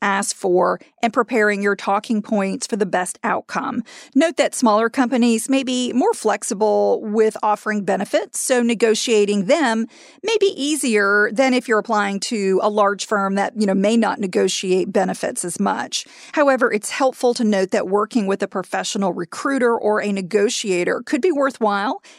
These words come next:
if you're up for a high-level job, let's say, especially if negotiating is not your strong suit.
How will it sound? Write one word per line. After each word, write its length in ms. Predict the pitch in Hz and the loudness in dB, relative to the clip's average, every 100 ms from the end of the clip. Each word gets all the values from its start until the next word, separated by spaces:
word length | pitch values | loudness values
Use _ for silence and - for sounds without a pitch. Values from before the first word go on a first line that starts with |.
| _ - | _ -2
if 320 | 254 254 - | 2 2 0
you're 180 | 247 226 | 0 2
up 140 | 220 - | 0 -2
for 160 | 233 | -2
a 60 | 208 | -2
high-level 800 | - 220 226 240 240 220 220 220 | -2 0 0 0 0 2 2 2
job, 420 | 214 185 196 311 | 0 0 0 -2
let's 240 | 320 277 - | 0 -2 -2
say, 380 | 269 262 392 | 0 0 -2
especially 460 | 240 - 240 - 226 | -2 -2 -2 0 0
if 80 | 226 | 2
negotiating 680 | 214 214 208 - 220 202 196 | 2 2 2 2 2 2 0
is 140 | 175 | -2
not 220 | 202 185 | -2 -2
your 100 | 185 | -6
strong 340 | - 214 185 190 | -4 -2 0 -2
suit. 460 | - 165 165 - | -2 -4 -4 -8